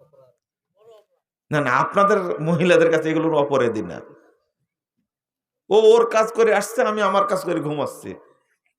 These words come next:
যদি এই কথাটা বলে, তখন কি হবে? রাগ করলেন আপনারা? তা আমি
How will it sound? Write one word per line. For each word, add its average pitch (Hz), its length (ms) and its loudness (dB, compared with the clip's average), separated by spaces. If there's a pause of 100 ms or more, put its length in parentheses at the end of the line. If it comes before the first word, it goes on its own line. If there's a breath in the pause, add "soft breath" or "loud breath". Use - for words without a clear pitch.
(320)
যদি 139 220 0
এই 156 100 2
কথাটা 156 340 -2
বলে, 127 240 -2
তখন 117 240 -10
কি 120 160 -12
হবে? - 260 -14 (1000)
রাগ 92 260 -10
করলেন 120 260 -4
আপনারা? 127 360 -8 (2000)
তা - 60 -10
আমি 160 340 -2